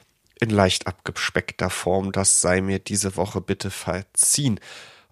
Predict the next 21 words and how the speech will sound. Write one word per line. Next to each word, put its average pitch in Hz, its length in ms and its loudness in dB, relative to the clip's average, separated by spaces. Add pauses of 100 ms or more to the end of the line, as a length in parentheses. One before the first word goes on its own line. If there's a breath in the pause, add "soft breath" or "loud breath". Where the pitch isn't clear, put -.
Und 117 260 0
was 123 180 4
dann 110 260 2
endlich, 127 460 0
endlich 113 400 -6
auch 101 160 -2
erfolgt 107 460 -2
ist, - 260 -4
dass 101 200 -4
die 107 160 -8
Gewinner 110 600 0
der 104 180 2
drei 101 300 -2
Computerbase 107 1120 0
Dark 87 340 -2
Mode 101 380 -4
Tassen 104 400 0
bekannt 120 400 -4
gegeben 101 400 -4
werden, 110 320 4
denn 113 300 6